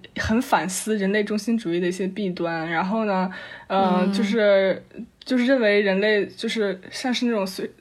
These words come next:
Speaker 1: 就是随时可以被取代的，然后就是他们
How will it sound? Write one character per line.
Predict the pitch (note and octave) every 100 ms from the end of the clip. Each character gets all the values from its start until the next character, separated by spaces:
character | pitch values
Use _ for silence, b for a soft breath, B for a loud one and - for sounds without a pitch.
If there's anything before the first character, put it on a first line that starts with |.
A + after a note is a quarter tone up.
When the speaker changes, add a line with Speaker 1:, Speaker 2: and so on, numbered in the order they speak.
| -
Speaker 1:
就 | B3+
是 | A3+ G#3+
随 | G#3 A#3
时 | A#3
可 | B3
以 | B3+
被 | G#3 A3+
取 | A3+ - F3
代 | G3 G3 F3
的， | A2+
然 | E3+
后 | G#3+
就 | - A#3
是 |
他 | A3+ B3
们 | B3+